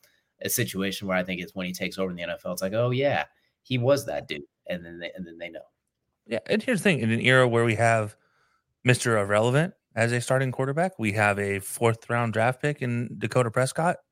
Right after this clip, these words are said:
Speaker 2: leading America's team. One of the goats of all go-, goats is a late draft pick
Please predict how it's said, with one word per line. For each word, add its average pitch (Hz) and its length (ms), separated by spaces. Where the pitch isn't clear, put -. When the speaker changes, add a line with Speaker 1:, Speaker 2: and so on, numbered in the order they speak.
Speaker 2:
leading 113 180
America's 107 380
team. 147 320
One 117 100
of 101 60
the 101 160
goats 139 360
of 117 160
all 120 240
go-, 131 400
goats 135 440
is 110 380
a 110 300
late 117 340
draft 139 400
pick 147 280